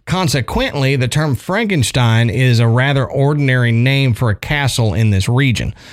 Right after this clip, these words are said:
So only to those of us who don't speak German or know the German area does Frankenstein only hold significance in,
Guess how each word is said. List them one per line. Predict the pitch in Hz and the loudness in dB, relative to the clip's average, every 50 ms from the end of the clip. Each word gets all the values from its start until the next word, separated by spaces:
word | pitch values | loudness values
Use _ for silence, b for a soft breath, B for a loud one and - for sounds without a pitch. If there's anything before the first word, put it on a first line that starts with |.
| B B B | B B B
So | - - 147 135 127 | -4 -2 -2 0 0
only | 131 151 180 208 214 208 202 190 160 | 0 0 0 0 0 0 0 0 0
to | 120 160 160 | 0 0 0
those | 131 147 151 160 156 131 | 0 0 0 2 2 2
of | 139 131 135 | 2 2 2
us | 139 131 131 127 110 - - | 2 2 2 0 0 0 0
who | - 135 135 127 | 2 2 4 4
don't | 120 117 131 131 131 127 - | 4 2 2 2 0 0 -2
speak | - - - 151 135 120 117 - - - - 127 | -6 -6 -2 -2 -2 -2 -2 -6 -10 -8 -4 0
German | 113 117 147 190 220 190 135 117 117 127 | 0 2 2 2 2 2 2 2 2 0
or | 131 101 113 113 | 0 0 0 0
know | 117 113 117 120 131 135 135 131 127 120 117 113 110 104 - _ _ _ _ _ _ _ _ _ _ _ _ | 0 2 2 2 2 2 2 2 0 0 0 0 -2 -2 -4 _ _ _ _ _ _ _ _ _ _ _ _
the | 131 120 | -2 0
German | 107 113 135 139 135 131 120 101 | 2 2 2 4 4 2 2 2
area | - 135 143 160 160 143 123 113 110 | 0 0 0 2 2 2 2 2 2
does | 107 101 117 120 113 104 - | 2 2 2 2 2 2 0
Frankenstein | - - 147 147 147 127 143 127 123 107 - - 143 131 123 120 120 117 | -2 -2 -2 -2 0 0 0 -2 -2 -2 -2 -2 0 0 2 2 0 0
only | - - 131 143 147 143 135 131 127 | 0 0 0 2 2 2 2 2 2
hold | 110 - 127 135 135 131 123 120 110 98 | 2 2 2 2 2 2 2 2 0 0
significance | - - 131 110 120 123 110 - - 98 113 113 107 98 - - | 0 0 0 2 2 2 0 0 -2 0 0 0 0 -2 -2 -2
in, | 127 123 117 113 110 107 107 104 98 98 | 0 0 2 2 2 4 4 2 2 0